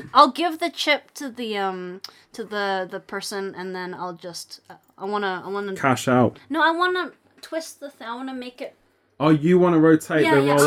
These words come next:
Speaker 1: I'll, I'll
Speaker 2: wheel?
Speaker 1: just, I'll just give him the chip so I can
Speaker 2: Yeah,
Speaker 1: make
Speaker 2: that's,
Speaker 1: it rotate.
Speaker 2: that's literally not how it works.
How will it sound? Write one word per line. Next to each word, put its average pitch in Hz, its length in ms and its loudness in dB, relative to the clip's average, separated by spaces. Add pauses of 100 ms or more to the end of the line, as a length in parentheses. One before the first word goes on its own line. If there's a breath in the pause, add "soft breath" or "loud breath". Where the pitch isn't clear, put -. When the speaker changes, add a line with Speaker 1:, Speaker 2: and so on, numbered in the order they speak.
Speaker 1:
I'll, - 80 0
I'll - 60 8
Speaker 2:
wheel? - 80 2
Speaker 1:
just, - 240 2
I'll 285 240 -4
just - 180 -8
give 339 180 -8
him 370 180 -4
the 330 100 -4
chip 262 400 -8
so 262 200 -2
I 247 180 -6
can 277 240 -4
Speaker 2:
Yeah, 143 100 6
Speaker 1:
make 147 240 2
Speaker 2:
that's, - 120 -4
Speaker 1:
it - 20 -4
rotate. 220 180 2
Speaker 2:
that's 160 280 2
literally 160 460 6
not 131 220 4
how 123 140 2
it 107 100 6
works. 110 340 2